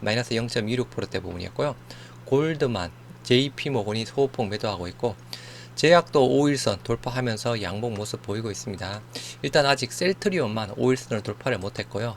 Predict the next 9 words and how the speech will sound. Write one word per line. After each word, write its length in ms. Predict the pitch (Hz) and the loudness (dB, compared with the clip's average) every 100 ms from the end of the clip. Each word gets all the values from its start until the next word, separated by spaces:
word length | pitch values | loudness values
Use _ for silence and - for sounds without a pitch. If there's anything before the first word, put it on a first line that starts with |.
| - | 0
헬스케어랑 600 | 170 165 - 139 120 101 | 0 0 -2 0 0 -2
제약 380 | - 110 98 - | -2 -2 -2 -4
오일선 460 | 120 127 131 123 110 | 0 0 0 -4 -2
돌파하면서 640 | 110 - 120 110 98 107 | -6 -4 -6 -6 -6 -4
양봉 380 | 92 90 98 101 | -4 -6 -6 -6
모습. 280 | 87 - 82 - - - - - - | -6 -8 -8 -10 -16 -14 -12 -10 -2
어제, 260 | 170 170 | 4 4
그죠? 400 | 151 101 117 123 117 - | 4 0 -2 -2 -6 -8
쭉 460 | 151 170 180 175 | 0 2 4 2